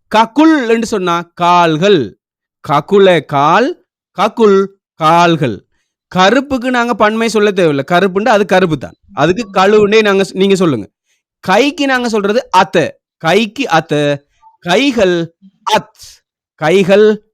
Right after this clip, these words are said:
அத். விளங்கிட்டா? சரி, இப்ப நான் சொன்ன விஷயம் விளங்காதாக யாராவது இருக்கிறீங்களா?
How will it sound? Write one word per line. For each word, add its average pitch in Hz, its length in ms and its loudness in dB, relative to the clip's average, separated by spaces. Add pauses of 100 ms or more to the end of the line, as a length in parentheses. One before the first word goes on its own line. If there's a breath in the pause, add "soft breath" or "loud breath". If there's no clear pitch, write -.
(560)
அத். 185 360 -2 (680)
விளங்கிட்டா? 190 380 -2 (1900)
சரி, - 420 -12 (220)
இப்ப 165 200 -2
நான் 202 100 2
சொன்ன 208 260 -2
விஷயம் 208 280 -2
விளங்காதாக 196 460 0
யாராவது 190 260 2
இருக்கிறீங்களா? 185 420 2